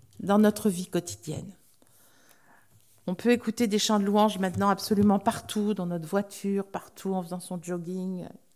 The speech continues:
Incroyable. C'est un grand, grand privilège que n'avaient pas le, les gens à cette époque-là. Il fallait faire venir un musicien. Euh,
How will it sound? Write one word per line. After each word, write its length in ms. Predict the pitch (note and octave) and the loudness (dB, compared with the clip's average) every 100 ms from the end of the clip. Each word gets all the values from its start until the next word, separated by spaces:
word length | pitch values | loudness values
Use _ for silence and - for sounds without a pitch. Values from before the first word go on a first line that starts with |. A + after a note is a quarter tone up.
| _ _ | _ _
Incroyable. 560 | - - A3+ F#4 B3 D3+ - - - - | -16 -6 0 2 2 -2 -14 -20 -16 -10
C'est 220 | - G3+ | -6 2
un 100 | G#3 | 4
grand, 320 | G3+ A3+ F#4 | 4 2 0
grand 220 | C4 D#4+ | 4 2
privilège 600 | C#4 A3 G3 G3+ D4+ - - - - - | 2 -2 -2 0 -2 -2 -10 -12 -16 -4
que 80 | |
n'avaient 280 | F#3+ G3 F#3+ | 2 4 2
pas 320 | G3 B3+ C#4 | 4 6 6
le, 260 | B3 F3+ F3 F3 - - - | 6 4 4 -4 -16 -16 2
les 100 | A3 | 4
gens 220 | G#3 C4 | 6 8
à 100 | C4 | 8
cette 220 | B3+ A3 G#3 | 8 6 4
époque-là. 720 | G3 F#3+ - F4+ G#3 F#3 - | 2 -2 4 4 4 2 -2
Il 60 | |
fallait 240 | F3+ G3+ G3 | 2 4 6
faire 200 | - D#4+ | 8 8
venir 320 | C#4 B3+ A#3 | 6 4 4
un 80 | A3 | 4
musicien. 720 | G3 F#3+ - - A3 D4 F#4+ | 2 -4 -12 -4 0 0 2
Euh, 220 | A3+ F#3+ | 0 -2